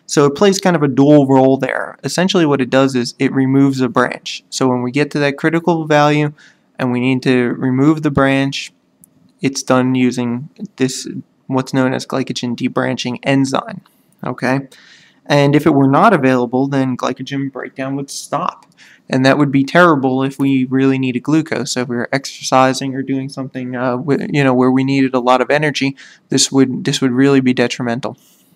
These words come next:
And the second one I have here is, is a protein. It's known as glycogenin, okay? And this protein's a primer.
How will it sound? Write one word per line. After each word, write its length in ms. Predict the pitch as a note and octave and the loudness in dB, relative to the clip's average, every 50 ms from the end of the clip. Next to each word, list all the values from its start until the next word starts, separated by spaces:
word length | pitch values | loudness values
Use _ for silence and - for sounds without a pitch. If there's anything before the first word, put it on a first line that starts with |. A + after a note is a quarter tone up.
| _ _ _ _ _ _ _ _ _ _ _ _ _ _ _ _ _ _ _ _ _ _ _ _ _ _ _ - | _ _ _ _ _ _ _ _ _ _ _ _ _ _ _ _ _ _ _ _ _ _ _ _ _ _ _ -6
And 480 | D3+ D#3 D#3 D3+ D3+ D3+ D3 C#3+ D3 | -4 -2 -2 0 -2 -2 -2 -4 -4
the 60 | D3 D3 | -6 -4
second 280 | - A#3+ C4 C#4 D4 | -4 -2 -2 -2 -2
one 140 | G3+ F3+ D#3+ | -2 -2 -2
I 100 | D3+ D3+ | -2 -2
have 220 | D#3+ C#3+ C#3+ C#3 | -2 -2 -4 -2
here 320 | C#3 C#3+ C#3 C3+ C3+ C3 B2+ | -2 0 0 0 0 0 -2
is, 300 | B2+ B2 A#2+ - - - - | -4 -4 -8 -12 -20 -14 -10
is 120 | C#3 B2+ | -8 -6
a 60 | D#3 - | -4 -4
protein. 640 | - - - D3+ D3 D3 D3 - D3 C3+ C3 C3 | -2 0 2 2 2 2 0 0 0 0 0 0
It's 160 | B2 - - | -2 -2 -2
known 200 | D3 C3+ C3+ C3 | 0 2 2 2
as 200 | B2+ C3 B2 - | 2 0 -2 -6
glycogenin, 920 | - - - B2+ C3 C3+ - B2+ A2 A2 B2 B2 A#2+ A2+ - - - C3+ - _ _ _ _ _ - | -8 -6 -4 -2 -2 0 -2 -4 -2 -2 -2 -2 -2 -2 -6 -8 -12 -14 -16 _ _ _ _ _ -10
okay? 440 | - C#3+ C#3 - C3+ B2+ B2+ B2+ - _ - - _ _ _ _ _ _ | -10 -6 -4 -2 -2 -2 -2 -4 -8 _ -20 -20 _ _ _ _ _ _
And 440 | - C#3+ C#3+ C#3+ C#3+ C#3 C#3 C#3+ - - _ - | -2 0 2 2 2 2 0 -2 -4 -8 _ -12
this 240 | D#3 C#3 A3 C4+ C4+ | -2 2 2 2 4
protein's 420 | - - G#3 G3+ - G3+ E3+ D3 | 4 4 4 4 4 2 2 2
a 60 | C3+ | 0
primer. 640 | - - - - B2+ C3 B2+ B2+ - - - - | -2 -2 -2 0 0 2 0 -2 -4 -6 -10 -12